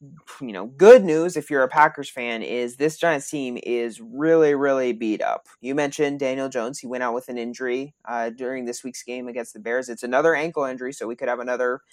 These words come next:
situation <laughs> similar to Mac Jones where you got a quarterback nursing an ankle injury in the week leading up to it. And then, uh, Tyrod Taylor, like, like you mentioned, I think,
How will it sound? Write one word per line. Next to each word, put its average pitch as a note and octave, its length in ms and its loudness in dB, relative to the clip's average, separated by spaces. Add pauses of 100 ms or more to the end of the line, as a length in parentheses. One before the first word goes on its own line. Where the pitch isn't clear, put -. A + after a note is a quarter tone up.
(160)
situation C#3+ 480 -6
<laughs> - 0 -
similar D#3+ 380 -6
to D#3 60 -4
Mac D3 260 -2
Jones C#3+ 300 -4
where C3 100 -6
you B2+ 100 -6
got B2+ 140 2
a B2 80 -4 (120)
quarterback C3 480 0
nursing B2+ 300 -10
an B2 80 -8
ankle B2+ 280 -6
injury A#2+ 320 -6
in A#2 60 -12
the A#2 100 -14
week A#2+ 220 -12
leading A#2 260 -10
up A2 140 -10
to B2+ 120 -6
it. A#2 140 -4 (460)
And D3 120 0
then, A3 380 0 (160)
uh, C3 500 4
Tyrod G3+ 440 6
Taylor, G#3 480 0 (160)
like, D3 280 -4
like C#3+ 220 -4
you E3+ 60 -4
mentioned, D#3 440 -4
I G#2+ 60 0
think, G#2+ 380 -10